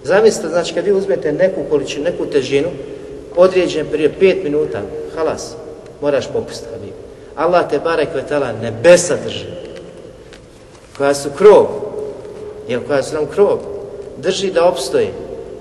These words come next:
ne padaju, iz svoje veličine, svoje snage i moći. I nakon toga završava da je on kakav?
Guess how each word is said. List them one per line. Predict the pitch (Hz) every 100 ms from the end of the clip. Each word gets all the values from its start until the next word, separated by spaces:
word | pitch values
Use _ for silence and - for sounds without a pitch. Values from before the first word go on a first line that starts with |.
| 139
ne | 170 185
padaju, | 175 - 113 92 85 - - - - - - - - - - - -
iz | 113
svoje | - 175 165
veličine, | 151 143 - 156 123
svoje | - 151 151
snage | - 147 151 156 135
i | 135
moći. | 175 143 - - - - - - 147
I |
nakon | 143 160 160
toga | 127 160 156
završava | 127 135 156 - 139
da | 135
je | 156
on | 180 -
kakav? | 175 - 170